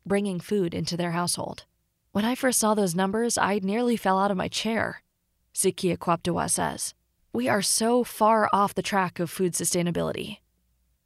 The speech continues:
Not farming, losing their independence, and losing their connection with their traditional practices has taken a toll on the Hopis' physical health, as well as on their psychological health.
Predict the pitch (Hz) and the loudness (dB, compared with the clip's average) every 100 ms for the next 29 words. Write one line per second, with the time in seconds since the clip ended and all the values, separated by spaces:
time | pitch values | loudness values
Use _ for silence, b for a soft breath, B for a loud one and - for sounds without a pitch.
0 | _ - 202 262 - 208 202 175 170 202 | _ 0 2 2 0 0 2 -2 -8 -12
1 | _ - 208 208 208 180 170 170 170 208 | _ -2 2 2 2 2 2 0 -2 -2
2 | 202 208 208 - _ 196 220 208 226 240 | -2 -2 -4 -6 _ 0 2 2 2 0
3 | 220 190 190 196 - 190 170 170 170 170 | -2 -2 -2 -2 -2 -2 -2 -2 -4 -4
4 | 175 190 - 165 170 208 226 185 - 151 | -2 -2 -2 -4 -4 -2 -2 -2 -4 -4
5 | - - _ _ - 185 254 262 233 - | -8 -10 _ _ -4 -2 -2 -2 -2 0
6 | 226 220 185 180 165 170 196 185 165 - | 0 2 2 0 0 -2 -2 -2 -2 -2
7 | 190 185 175 196 - - - _ _ - | -2 -2 -2 -2 -6 -8 -20 _ _ -4
8 | 175 170 220 208 175 190 185 175 190 185 | -2 2 4 4 2 0 0 0 -2 -2
9 | 196 208 202 - 165 - 208 - | -2 -2 -4 -6 -6 -6 -8 -16